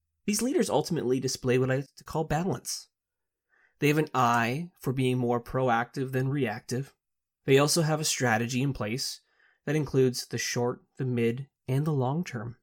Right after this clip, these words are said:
Excellent communication skills are paramount, and they are evident as existing and being embodied by superstars.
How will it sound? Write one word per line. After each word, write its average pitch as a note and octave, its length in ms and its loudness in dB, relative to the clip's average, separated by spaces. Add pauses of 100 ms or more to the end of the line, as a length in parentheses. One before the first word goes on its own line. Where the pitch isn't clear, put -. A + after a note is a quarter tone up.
(520)
Excellent C3 500 2
communication A2 640 -2
skills G#2+ 460 -4
are A2+ 120 -4
paramount, C3+ 680 0 (480)
and B2+ 160 0
they C#3 100 4
are C#3 220 -2
evident C3+ 520 -2 (360)
as B2 160 0
existing A#2 560 -4 (160)
and A#2+ 260 0
being B2 220 0
embodied A#2+ 680 0 (420)
by B2 80 -4
superstars. - 720 -8